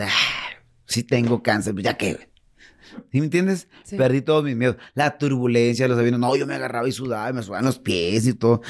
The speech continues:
Speaker 1: Ahorita el avión se va a caer, incluso se ha estado a punto de caer. Y me dice, "Ay, no le da miedo, joven". ¿Y qué quiere que haga el hijo?
Speaker 2: <laughs>
Speaker 1: O sea, ya acepté la idea de que un día me tengo que morir. Entonces,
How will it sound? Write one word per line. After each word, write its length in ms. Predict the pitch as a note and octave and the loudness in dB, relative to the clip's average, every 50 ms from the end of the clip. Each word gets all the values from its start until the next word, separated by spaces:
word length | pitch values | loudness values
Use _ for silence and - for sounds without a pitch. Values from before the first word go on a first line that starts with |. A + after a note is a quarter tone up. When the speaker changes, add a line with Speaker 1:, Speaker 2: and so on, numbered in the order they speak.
| - - - - _ | -8 -8 -10 -6 _
Speaker 1:
Ahorita 280 | C#3 D3 D#3+ - F3 E3+ | 0 0 0 2 0 0
el 60 | E3+ | 0
avión 360 | D#3+ D#3 D#3+ E3 E3 D3+ - - - - - - _ | 0 2 0 0 0 -2 -6 -10 -16 -18 -18 -18 _
se 220 | - - E3+ E3 | -6 -2 -2 0
va 160 | D3+ D3 D3+ D#3+ | 2 2 0 0
a 80 | - | 0
caer, 460 | - A3 G#3+ G3+ D#3 B2 C3+ F3 F#3 | 0 0 2 2 2 2 2 2 2
incluso 560 | E3 C#3 A#2+ - - C#3 D3+ F3+ G3+ - A#3+ G#3+ | 2 0 -2 -4 -4 0 2 2 2 2 0 -2
se 120 | E3+ E3+ | -2 -2
ha 60 | D#3+ E3+ | -2 -2
estado 280 | - - G3 F#3+ F#3+ | 0 2 2 2 2
a 40 | F3+ | 2
punto 260 | - F3 F#3+ F3+ F3 F#3+ | -2 -4 -2 0 0 -2
de 100 | F#3 - | -2 0
caer. 360 | C#3+ C#3 D3+ E3 F3 D3+ - - - - - - _ - | 0 0 2 2 0 -2 -6 -10 -16 -18 -18 -20 _ 0
Y 120 | C#3 D3 | 0 2
me 80 | D3+ D3+ | 2 2
dice, 180 | C#3+ D#3+ E3 E3+ | 2 0 -2 -2
"Ay, 460 | G3 F#3+ - - F#4+ F#4+ C4+ C4+ B3+ | -2 -2 0 0 0 0 0 0 0
no 100 | B3 B3 | 2 2
le 80 | B3+ | 4
da 180 | B3+ C4 C4 B3+ | 4 4 4 2
miedo, 280 | A#3+ A#3+ B3 B3 B3 A3+ | 2 2 2 0 0 0
joven". 240 | A#3+ A#3+ A#3+ G3+ | 0 0 0 -2
¿Y 60 | D#3+ B2 | -2 -2
qué 140 | C3+ B2 | -4 -2
quiere 200 | - C#3 C3+ B2 | 2 2 0 2
que 100 | - C3 | 2 0
haga 120 | A2 G#2 F#2+ | 2 2 2
el 80 | F#2+ F2+ | 0 0
hijo? 160 | - - - - _ _ _ _ _ _ _ | -2 -2 -10 -16 _ _ _ _ _ _ _
Speaker 2:
<laughs> 920 | - E3 - - - C4 - - - - C4+ B3+ C4+ C4 B3 B3+ - - - | -10 -8 -4 0 0 0 0 -2 -4 -6 -6 -2 -2 -4 -4 -4 -6 -6 -6
Speaker 1:
O 60 | C3 | -4
sea, 300 | - C#3 D3 C3+ A#2 - - | -2 0 0 0 -2 -4 -6
ya 200 | B2+ A#2+ C3+ C3 | -2 0 0 0
acepté 380 | C3+ C3 D#3 D3 A#2 - C3+ C3 | 0 -2 -4 -6 -2 -2 0 2
la 80 | C3+ | 2
idea 260 | B2+ A#2+ A2+ A#2+ A#2+ A#2 | 2 2 2 2 2 2
de 120 | A2+ - | 0 -2
que 100 | - A2 | -2 0
un 60 | A2 | 0
día 100 | A2 G#2+ | 2 2
me 80 | G#2 F#2+ | 2 2
tengo 140 | A2 G#2 F2+ | 0 -2 -2
que 80 | G#2 G#2+ | -4 -4
morir. 440 | G#2+ A2 A#2 A#2+ G#2+ E2 - - _ _ - - - - - _ - - - - - - - | -2 0 2 2 2 0 -4 -10 _ _ -20 -20 -20 -20 -20 _ -12 -10 -10 -10 -10 -6 -4
Entonces, 440 | G#2 A2+ C3 B2+ B2 D#3 D3+ C3+ | -2 0 2 2 2 2 0 -2